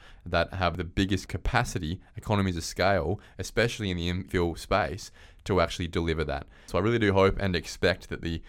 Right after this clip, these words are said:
Minister's Office will be listening to this podcast. I'll be sharing it directly with them as well in order to provide some direct advocacy there on what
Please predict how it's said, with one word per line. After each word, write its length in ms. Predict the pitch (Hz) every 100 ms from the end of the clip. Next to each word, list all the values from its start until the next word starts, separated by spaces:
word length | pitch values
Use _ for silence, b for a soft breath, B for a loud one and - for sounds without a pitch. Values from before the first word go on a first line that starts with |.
| b b
Minister's 380 | 92 87 85 82
Office 320 | 82 87 -
will 80 | 82
be 80 | 82
listening 320 | 87 - 85
to 100 | -
this 160 | 87
podcast. 580 | - 92 85 92 110 -
I'll 140 | 98 95
be 80 |
sharing 300 | 90 98 87
it 100 | 85
directly 360 | 87 90 95 92
with 160 | 85 85
them 140 | 82
as 140 | 78
well 300 | 87 80 127 -
in 120 | 95
order 220 | 90 90 85
to 360 | - 90 82 -
provide 440 | - 95 101 113 -
some 200 | 101 92
direct 440 | 95 101 104 - -
advocacy 600 | 92 95 101 98 - 87
there 320 | 78 82 87
on 140 | 85 82
what 320 | 90 95